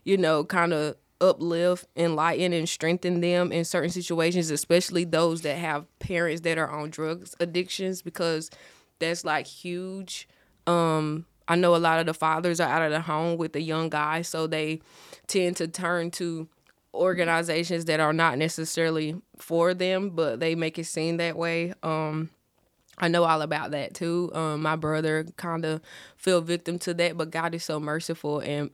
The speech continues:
our prayers are still protecting him that, you know, he's, he's able to come out of that and really turn his life around. So I have a story or experience or something for a slew of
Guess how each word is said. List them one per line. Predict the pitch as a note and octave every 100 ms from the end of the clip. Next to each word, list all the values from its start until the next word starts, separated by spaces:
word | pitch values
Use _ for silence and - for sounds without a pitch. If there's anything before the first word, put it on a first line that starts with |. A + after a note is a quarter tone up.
| -
our | D#3+
prayers | D#3 E3+ F3 E3+ D#3+
are | D#3
still | - E3+
protecting | E3 D#3+ E3 E3 E3
him | E3 D#3+
that, | D3+ D3 -
you | F3
know, | D#3+ D3+
he's, | F3 E3+ E3
he's | F3+ F3+ E3
able | E3+ E3 D#3+
to |
come | D3 F3 D#3+
out | D3+ E3 E3
of | D#3
that | D#3 D3+ -
and | D3+ D3+ D3 - - - - -
really | E3 F#3+ F#3+ F#3
turn | G3+ E3
his | E3 D3+
life | C#3+ D3+ E3+
around. | D3 D3 E3+ D#3+ D#3 -
So | D3 C#3 - _
I | D#3+ F3
have | F3+ E3+ D#3+ D3+ -
a | B2+
story | - - F3+ F#3 F3+ F#3 F3 -
or | D#3+ D#3 C#3+
experience | - - - - F#3+ G3 F#3 F3+ F3 C#3+ -
or | E3 D3+ C3
something | - - F3 G3 G3 E3+ D3 D3 - - _
for | E3 D#3 C#3 - _ _ _ _ -
a | A2 -
slew | - - D3+ F3 F3+ G#3+ G3 E3+ -
of | D3 C3+ -